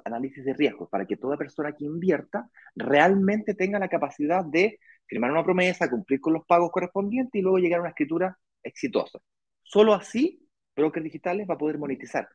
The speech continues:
Solo así vamos a poder ganar plata. Gana el inversionista,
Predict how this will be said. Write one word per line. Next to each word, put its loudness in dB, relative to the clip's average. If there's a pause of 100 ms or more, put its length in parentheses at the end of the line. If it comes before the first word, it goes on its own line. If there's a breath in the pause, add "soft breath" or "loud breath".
(160)
Solo 2
así -4
vamos 0
a -10
poder -2
ganar -6
plata. -6 (560)
Gana 0
el 0
inversionista, -2